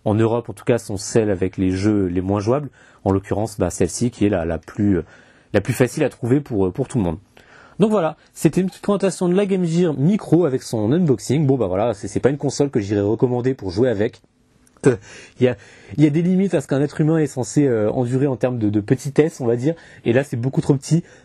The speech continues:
mais ça fait un bel objet de collection, c'est vraiment tout mignon. Euh, le, encore une fois, le packaging est sympa. Et voilà, si vous aimez la Game Gear,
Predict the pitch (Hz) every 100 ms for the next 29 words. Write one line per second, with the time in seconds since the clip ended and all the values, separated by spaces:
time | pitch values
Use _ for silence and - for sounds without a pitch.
0 | - 120 120 117 127 160 123 143 147 139
1 | 139 135 123 - 143 - 101 110 135 -
2 | 139 127 120 139 _ _ - 98 95 95
3 | - 120 135 131 - 143 127 117 113 117
4 | 135 107 110 104 113 135 _ _ _ 117
5 | 98 90 92 82 - 113 117 131 143 127
6 | 120 113 117